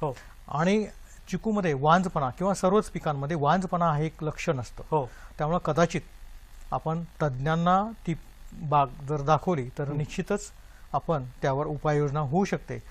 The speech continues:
Speaker 2: त्यामुळे अन्नद्रव्य व्यवस्थापन आणि योग्य नियोजन जर केलं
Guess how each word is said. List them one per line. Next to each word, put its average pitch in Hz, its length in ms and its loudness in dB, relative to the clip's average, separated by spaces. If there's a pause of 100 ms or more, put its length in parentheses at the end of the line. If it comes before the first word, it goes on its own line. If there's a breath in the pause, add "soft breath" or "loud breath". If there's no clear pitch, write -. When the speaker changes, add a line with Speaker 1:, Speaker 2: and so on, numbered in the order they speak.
(140 loud breath)
Speaker 2:
त्यामुळे 156 300 0
अन्नद्रव्य 190 560 6
व्यवस्थापन 170 560 2 (360)
आणि 156 220 -4 (260)
योग्य 196 340 2
नियोजन 160 400 2
जर 139 200 -2
केलं 165 220 2